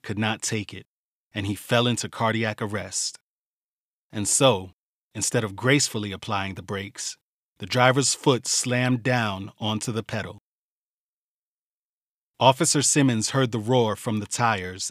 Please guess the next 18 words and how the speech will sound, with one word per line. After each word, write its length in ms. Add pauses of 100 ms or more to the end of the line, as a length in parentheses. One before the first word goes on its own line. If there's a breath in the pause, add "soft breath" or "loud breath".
as 200
they 140
skid 340
across 400
the 180
asphalt. 640 (640)
He 160
saw 240
the 140
truck 280
struggle 540
and 240
fail 380
to 160
keep 240
a 60
straight 400
trajectory, 720